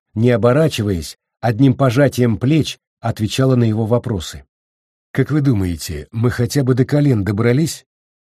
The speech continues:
Мы всё ещё в ногах или уже в туловище? Теперь мы, похоже, у него в желудке, вам так не кажется?" Окон в трубе не было, и сориентироваться,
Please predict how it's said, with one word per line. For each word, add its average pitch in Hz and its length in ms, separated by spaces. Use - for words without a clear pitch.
Мы 127 200
всё - 220
ещё 135 300
в 113 60
ногах 135 460
или 131 220
уже 131 280
в - 80
туловище? 92 680
Теперь 131 440
мы, 202 100
похоже, 190 460
у 190 100
него 185 240
в 160 60
желудке, 156 560
вам 139 260
так 160 220
не 156 100
кажется?" 170 640
Окон 131 420
в - 120
трубе 110 340
не 131 180
было, 73 300
и 107 100
сориентироваться, 117 1000